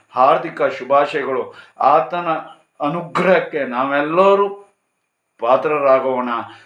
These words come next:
ಜೊತೆಯಲ್ಲಿ ಆತನಿಗೆ ವಿಶೇಷವಾಗಿ ಬೆಣ್ಣೆ, ಹಾಲು, ಮೊಸರು, ಅನಂತರದಲ್ಲಿ ತುಪ್ಪ,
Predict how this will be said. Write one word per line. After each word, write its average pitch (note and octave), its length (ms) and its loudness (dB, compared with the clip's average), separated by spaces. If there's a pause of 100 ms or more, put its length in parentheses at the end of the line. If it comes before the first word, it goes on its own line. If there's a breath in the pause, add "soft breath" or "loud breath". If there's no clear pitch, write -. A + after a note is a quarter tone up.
(180 loud breath)
ಜೊತೆಯಲ್ಲಿ D#3 720 4
ಆತನಿಗೆ D3 600 -2
ವಿಶೇಷವಾಗಿ C#3+ 920 -2
ಬೆಣ್ಣೆ, C3 720 0
ಹಾಲು, C3+ 440 2
ಮೊಸರು, C3 840 0 (300 loud breath)
ಅನಂತರದಲ್ಲಿ D3 1200 -2 (240)
ತುಪ್ಪ, C3 400 -4